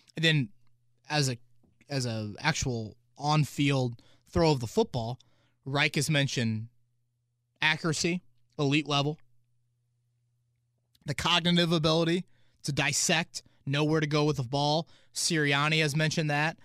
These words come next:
And I think after that, you, you do kinda get into creating a playoff script. But I, that doesn't seem to me as big of a deal to the Colts as maybe it is for other teams.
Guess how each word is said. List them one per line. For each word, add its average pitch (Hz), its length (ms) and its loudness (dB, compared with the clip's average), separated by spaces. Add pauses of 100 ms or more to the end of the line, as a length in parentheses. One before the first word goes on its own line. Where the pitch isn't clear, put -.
(240)
And 180 80 -2
I 175 60 2
think 175 160 0 (120)
after 160 480 0
that, 131 380 -2
you, 135 100 -6
you 135 280 -2
do 135 160 2
kinda 131 220 -2
get 123 180 -2
into 120 560 0 (1400)
creating 147 380 2
a 123 60 0
playoff 117 340 -2
script. - 500 -10
But 175 120 2
I, 160 160 0
that 190 160 2
doesn't 214 200 0
seem 208 240 2
to 175 60 2
me 165 380 2 (480)
as 143 140 -4
big 147 460 -2
of 170 100 2
a 156 80 2
deal 127 540 -2 (1300)
to 170 100 0
the 147 100 2
Colts 147 320 0
as 131 120 -2
maybe 135 320 2
it 123 80 2
is 120 260 0
for 117 420 -4
other 120 220 -8
teams. - 500 -8